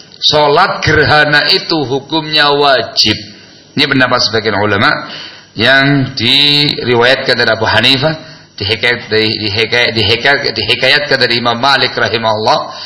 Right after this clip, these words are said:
dianggap sebagai barang kayak sholat Jumat. Dan pendapat yang dikuatkan oleh Syaukani, Siddiq Hasan Khan, dan juga Syekhul Albani rahimahullahu ta'ala. Ada yang mengatakan sunnah muakkadah, ada yang mengatakan wajib.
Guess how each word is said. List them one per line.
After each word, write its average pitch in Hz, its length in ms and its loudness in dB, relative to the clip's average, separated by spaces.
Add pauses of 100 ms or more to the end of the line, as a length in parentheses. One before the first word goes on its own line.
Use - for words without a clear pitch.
(160)
dianggap 117 400 0
sebagai 110 240 -4
barang 110 400 0
kayak 107 240 0
sholat 104 240 0
Jumat. - 560 -2 (320)
Dan - 160 -4
pendapat 113 480 -2
yang 113 80 0
dikuatkan 113 400 0
oleh 110 160 0
Syaukani, 117 800 0
Siddiq 107 320 -2
Hasan 107 320 -2
Khan, 147 320 0 (320)
dan 107 160 0
juga 107 160 0
Syekhul 110 320 0
Albani 104 480 0
rahimahullahu 98 720 -2
ta'ala. - 320 -16 (800)
Ada 147 160 0
yang 151 80 0
mengatakan 147 320 0
sunnah 156 240 -2
muakkadah, 180 320 0
ada 175 80 -2
yang 151 80 0
mengatakan 127 320 2
wajib. 101 320 -2